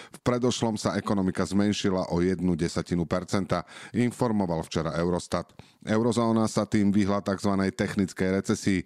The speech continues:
ktorá je definovaná ako dva medzikvartálne poklesy H D P po sebe. Pri medziročnom porovnaní eurozóna rástla najmenším možným jedna desatina percentným rastom.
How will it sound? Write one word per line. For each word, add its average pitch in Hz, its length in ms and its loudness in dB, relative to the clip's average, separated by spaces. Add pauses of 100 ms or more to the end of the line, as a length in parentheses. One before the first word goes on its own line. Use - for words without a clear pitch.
(360)
ktorá 104 300 0
je - 20 0
definovaná 92 720 0
ako 90 240 -2
dva 95 400 0
medzikvartálne 90 960 0
poklesy 82 480 -4
H 73 240 -6
D 78 160 -6
P 73 160 -6
po 80 160 -4
sebe. 78 320 -2 (1040)
Pri 117 240 4
medziročnom 135 640 2
porovnaní 131 560 2
eurozóna 117 640 4
rástla 110 480 2
najmenším 110 560 4
možným 104 560 4
jedna 107 560 4
desatina 95 480 0
percentným 87 720 0
rastom. 90 560 -2